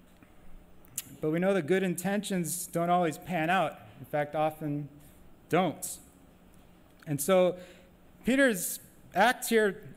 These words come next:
in falling in this way was, you can see it as a kind of unfounded cockiness to run where, and rush in where, as a fool,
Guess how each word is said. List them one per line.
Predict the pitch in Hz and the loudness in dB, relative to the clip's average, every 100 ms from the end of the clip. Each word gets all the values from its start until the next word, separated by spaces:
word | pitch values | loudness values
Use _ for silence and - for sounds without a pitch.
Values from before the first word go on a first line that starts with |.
| - | -8
in | 156 | -6
falling | 156 202 220 226 | 2 6 6 4
in | 202 185 | 2 -2
this | 214 208 | -2 0
way | 226 196 | 2 2
was, | 156 - - | 0 -6 -12
you | 180 | -10
can | - 185 | -4 -2
see | 185 240 | 0 2
it | 226 | 4
as | 185 | 2
a | 165 | 0
kind | 165 180 180 | -2 -2 2
of | 165 127 - - - - | 0 -2 -12 -20 -20 -6
unfounded | 185 196 190 190 196 180 175 | -2 -2 0 0 2 0 -2
cockiness | - 220 233 196 143 107 - - - - - - _ - - - - - | 2 2 2 0 -4 -4 -12 -16 -16 -20 -20 -20 _ -20 -20 -20 -20 -12
to | 143 | -6
run | 147 170 208 180 147 135 - - - - - - - - - 147 | 0 2 4 2 -2 -8 -16 -20 -20 -20 -20 -20 -20 -16 -14 -6
where, | 147 135 139 - | -2 -2 -4 -6
and | 135 127 - - - - 156 | -4 -4 -6 -18 -20 -4 4
rush | 208 220 240 | 4 4 0
in | 220 196 160 | 2 2 2
where, | 151 143 135 - - - - - - - - - - - - | 2 2 0 -8 -20 -20 -20 -20 -20 -20 -20 -20 -20 -18 -8
as | 151 | -4
a | 147 | -4
fool, | - 226 220 120 104 | -4 0 2 0 -6